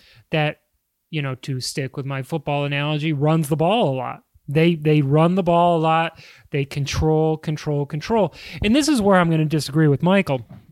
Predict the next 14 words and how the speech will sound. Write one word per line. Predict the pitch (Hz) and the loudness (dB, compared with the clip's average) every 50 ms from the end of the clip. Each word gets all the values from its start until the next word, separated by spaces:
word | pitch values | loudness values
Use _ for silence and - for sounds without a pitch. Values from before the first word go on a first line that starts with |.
| _ _ - | _ _ -2
Legion | 185 185 220 247 254 196 214 240 220 180 | 2 4 4 4 4 4 2 0 0 2
lost | 160 160 160 160 143 - - | 2 2 2 2 0 -2 -4
control. | - 151 131 - - 160 165 165 - _ _ _ _ _ | -4 -4 -4 -6 -10 -14 -16 -18 -20 _ _ _ _ _
Yes, | - 160 190 190 180 - - | -2 0 2 2 0 -2 -4
they | - 170 160 156 | -2 0 2 2
regained | 147 135 147 170 180 165 147 156 143 139 135 127 123 | 2 2 2 2 2 2 2 0 0 0 0 -4 -6
it, | 139 - - _ | -10 -14 -16 _
but | - 143 143 156 143 | -10 -6 -4 -2 0
they | 180 180 190 | 0 0 2
lost | 175 160 151 151 151 151 147 135 - - | 2 2 2 2 2 2 0 -2 -4 -6
control | - 151 139 - - 139 131 127 127 | -4 -4 -4 -4 -6 -6 -6 -4 -6
of | 127 120 | -6 -6
that | - 139 127 127 143 | -8 -8 -8 -8 -10
race. | 156 147 - - 165 - - | -12 -16 -16 -14 -14 -14 -14